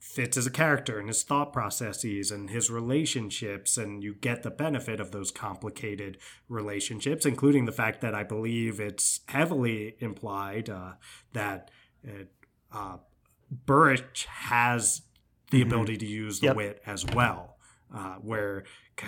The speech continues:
Speaker 1: there's that moment toward the end where Fitz is like, "Oh, like, how, how'd you tell that this was going on?" And he's like,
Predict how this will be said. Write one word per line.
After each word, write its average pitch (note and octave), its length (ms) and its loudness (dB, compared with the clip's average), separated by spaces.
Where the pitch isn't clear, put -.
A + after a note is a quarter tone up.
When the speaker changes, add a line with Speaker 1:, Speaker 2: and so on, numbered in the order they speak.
Speaker 1:
there's A2 220 -2
that G#2 140 -4
moment G#2 360 -4
toward G#2+ 180 -6
the A#2+ 140 2
end D3+ 260 0
where G#2+ 300 -2
Fitz - 340 -6
is G#2 180 -2
like, G2+ 320 -8
"Oh, F#3+ 180 6
like, B2+ 200 2
how, F#3+ 400 0
how'd F3+ 220 -4
you F#3+ 60 -4
tell F#3+ 240 -2
that A#2+ 160 -6
this B2+ 220 -2
was C#3 160 0
going D3 320 -2
on?" A#2 340 -4
And G2+ 220 -10
he's G#2+ 160 -12
like, G2+ 260 -10